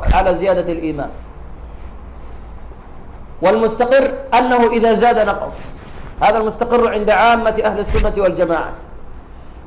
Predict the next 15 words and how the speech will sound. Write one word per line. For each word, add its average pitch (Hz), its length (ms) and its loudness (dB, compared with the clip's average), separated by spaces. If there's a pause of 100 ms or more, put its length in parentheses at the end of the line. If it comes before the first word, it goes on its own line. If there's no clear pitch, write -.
وأما 254 360 6
ما 240 140 6
نقل 262 280 4
عن 220 180 4
الإمام 226 420 4
مالك 220 280 4
رحمه 208 340 2
الله 190 400 2 (680)
أنه 233 280 4
يقول 220 400 4
بزيادة 220 460 4
الإيمان 202 600 0 (420)
ويتوقف 214 880 4
في 233 160 2
نقصانه، 170 560 2